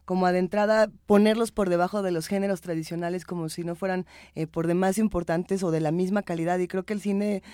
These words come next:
de terror nacional y, y, y precisamente de, de estos nuevos géneros, que no me, no me atrevo a decirles nuevos, eh, nos ha demostrado, nos ha demostrado todo lo contrario, ¿no? Que de sub no tienen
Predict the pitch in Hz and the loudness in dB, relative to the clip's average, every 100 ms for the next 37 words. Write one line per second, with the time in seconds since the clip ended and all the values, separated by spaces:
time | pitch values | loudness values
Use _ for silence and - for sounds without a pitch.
0 | - 180 180 165 165 175 196 208 185 - | -10 0 2 2 4 6 6 4 0 0
1 | 165 180 196 190 120 160 156 - - - | -2 0 0 -2 -6 -8 -8 -12 -18 -12
2 | 165 175 202 220 202 196 208 202 156 151 | -6 -4 -2 0 2 2 2 0 -2 -2
3 | 175 160 170 165 170 190 208 220 202 202 | 0 0 0 2 2 2 2 0 2 2
4 | 202 196 - - _ _ - - 147 165 | 2 0 -6 -18 _ _ -20 -12 -6 2
5 | 202 185 175 160 202 165 160 185 170 175 | 4 6 4 0 -2 -6 -6 -2 -2 0
6 | 190 175 190 185 151 - 160 151 160 170 | -2 -2 -2 0 0 -2 -4 0 2 2
7 | 185 226 - - - - 170 185 180 214 | 0 -6 -14 -20 -14 -4 -2 0 4 4
8 | 226 190 165 190 202 220 240 208 208 214 | 4 2 0 2 4 6 4 2 -2 -2
9 | 214 196 143 160 175 175 151 185 - 160 | -2 -4 -8 -6 -8 -8 -10 -10 -8 -6
10 | 160 156 208 214 190 190 165 196 185 180 | -4 -4 -4 -6 -8 -10 -8 -4 -2 -2
11 | 165 | -2